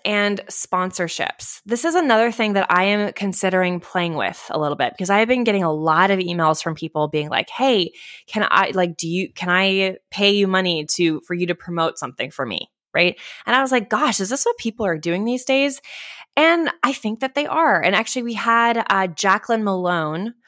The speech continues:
on the podcast a long time ago. And this is something that she does, that she helps you do. So if you want, if you're like, "I have a podcast, I'm curious about sponsorships. I'm curious about how, like,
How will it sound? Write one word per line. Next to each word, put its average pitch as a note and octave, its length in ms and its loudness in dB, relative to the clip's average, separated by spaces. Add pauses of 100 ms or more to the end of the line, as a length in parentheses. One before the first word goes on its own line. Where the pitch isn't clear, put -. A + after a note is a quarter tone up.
(300)
on F#3 220 2
the F#3+ 80 -2
podcast F3 640 -2
a D#3+ 100 0
long F3+ 460 4
time D3 260 -4
ago. C#3+ 460 -2 (280)
And G3 200 0
this G#3+ 220 0
is A#3 140 -2
something A#3 280 0
that G3 200 -2
she - 380 -2
does, F3+ 560 0
that F#3+ 180 2
she A3 200 -2
helps G3+ 400 -4
you F#3+ 140 -2
do. E3 340 -2
So G3 180 2
if G3 180 0
you B3 160 0
want, A3 300 2
if G3 120 -2
you're B3+ 140 0
like, G3 240 4
"I A3+ 140 4
have B3 120 4
a A#3 100 0
podcast, F3 520 0
I'm E3+ 120 -8
curious G#3 520 -2
about F3 240 0
sponsorships. D#3+ 960 -2 (400)
I'm F#3+ 140 -6
curious G#3 500 2
about F3+ 300 2
how, F3 560 2 (520)
like, E3 400 -4